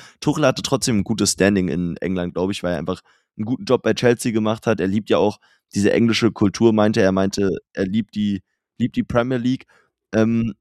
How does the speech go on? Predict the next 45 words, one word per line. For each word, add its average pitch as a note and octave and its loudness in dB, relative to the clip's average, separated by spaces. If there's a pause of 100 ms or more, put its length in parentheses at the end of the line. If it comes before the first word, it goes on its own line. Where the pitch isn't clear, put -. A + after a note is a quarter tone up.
(220)
und B2 0
dieses D#3 -2
Standing, E3+ 0
was C#3+ 0
er B2+ 2
dann A#2 2
doch C3+ 2
bei - 2
einigen B2+ 0
hatte, C#3 0 (280)
hat A2+ -2
er D3 2
sich C#3 -6
vielleicht, B2 0
glaub C3 2
ich, C3+ -2
so C#3 -2
in C3 0
dieser A#2+ 4
Vorbereitungsphase B2+ -2
dann G#2 2
doch C3+ -2 (400)
verspielt, A2+ 2
weil G#2+ 6
er G#2 4
diese, G#2 2
er G#2 -2
hat A2+ -2
die, G#2+ 2 (480)
diese G2+ 0 (280)
alten, A#2+ 0 (320)
alteingesessenen G#2+ 0
Nationalspieler, G#2+ -2
sag G#2+ 0
ich A2+ -6
mal, G#2+ -2
oder F2 -2
die, F#2+ -4 (220)
die - -8
Achse, B2+ -2
die A2+ -2
man G#2 -2
kannte, B2+ -2
nicht A2 -2
nominiert. A#2+ 0